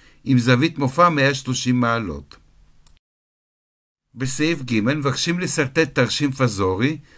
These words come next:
של המתח ושל הזרם בקבל.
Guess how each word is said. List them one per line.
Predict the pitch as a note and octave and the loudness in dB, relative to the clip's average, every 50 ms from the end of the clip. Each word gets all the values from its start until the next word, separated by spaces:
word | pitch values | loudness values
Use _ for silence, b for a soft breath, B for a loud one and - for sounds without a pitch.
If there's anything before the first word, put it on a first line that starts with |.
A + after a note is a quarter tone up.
| b b b b b | b b b b b
של | b - - D3 C3+ C3+ | b -4 0 2 4 4
המתח | B2+ A#2+ A#2 A#2+ B2+ B2+ - F3+ F3+ F3 - - - _ - | 4 4 4 4 2 2 2 0 0 0 -4 -16 -20 _ -6
ושל | B2 B2 A#2 - C#3+ C3 C3+ | -4 -2 0 0 2 2 2
הזרם | B2+ A2 G#2+ B2 C3+ C#3+ D3+ D3 C3 | 2 2 2 2 2 2 2 0 0
בקבל. | B2 - - B2+ A2 G2 F#2+ E2+ D#2 D2 | -2 -2 -2 -2 -2 -2 -2 -4 -6 -6